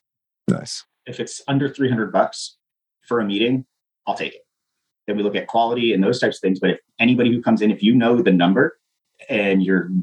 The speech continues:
Speaker 2: thinking about going into cold outreach, if you know the number, you have a lot of power and leverage there to say, "Hey, such and such firm, can you get us meetings with our ideal people for under this number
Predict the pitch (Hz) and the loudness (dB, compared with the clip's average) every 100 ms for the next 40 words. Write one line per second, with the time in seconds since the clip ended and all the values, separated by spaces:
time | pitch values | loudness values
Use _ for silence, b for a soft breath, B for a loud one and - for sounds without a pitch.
0 | - 117 113 107 95 98 101 95 90 107 | 0 2 4 2 2 2 4 2 0 -2
1 | 98 - 127 135 - - 104 110 101 101 | 2 2 2 -2 -2 -2 2 2 4 4
2 | 139 80 71 _ _ _ _ 104 107 110 | 4 2 -4 _ _ _ _ 0 0 0
3 | - 98 87 87 95 - - 92 98 82 | 0 0 0 2 2 2 2 2 2 0
4 | 82 95 80 - 78 69 - - - - | 0 0 -2 -6 -8 -8 -10 -14 -4 0
5 | - - _ _ _ 143 139 139 - - | 0 -2 _ _ _ 2 2 2 -10 -6
6 | 90 98 92 90 - 87 92 - 110 127 | -4 -4 -4 -6 -4 0 0 2 4 4
7 | 127 120 120 - - - 104 90 82 85 | 2 2 0 -4 -10 -2 0 2 0 -2
8 | - - _ - 113 123 120 113 104 101 | -8 -18 _ -6 -2 2 4 4 2 0
9 | 98 90 78 80 - _ _ _ - - | 0 -2 -2 -4 -6 _ _ _ -10 -2
10 | 123 - 117 107 104 107 - 117 92 90 | -2 0 0 4 4 2 2 2 2 2
11 | 85 - | -2 -6